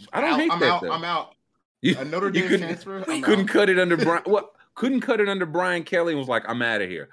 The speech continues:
Speaker 2: I might be in.
Speaker 3: Bro, look
Speaker 2: I
Speaker 3: at
Speaker 2: might be in."
Speaker 3: What is this?
Speaker 2: First.
Speaker 3: Give
Speaker 2: Oh, this is recent.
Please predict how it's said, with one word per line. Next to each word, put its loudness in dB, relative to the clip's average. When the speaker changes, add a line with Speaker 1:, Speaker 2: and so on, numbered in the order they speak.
Speaker 2:
I -4
might 0
be -4
in. -10
Speaker 3:
Bro, -6
look -10
Speaker 2:
I 0
Speaker 3:
at -2
Speaker 2:
might 0
be 2
in." -10
Speaker 3:
What -12
is -10
this? -10
Speaker 2:
First. -2
Speaker 3:
Give 0
Speaker 2:
Oh, 2
this -4
is -10
recent. -8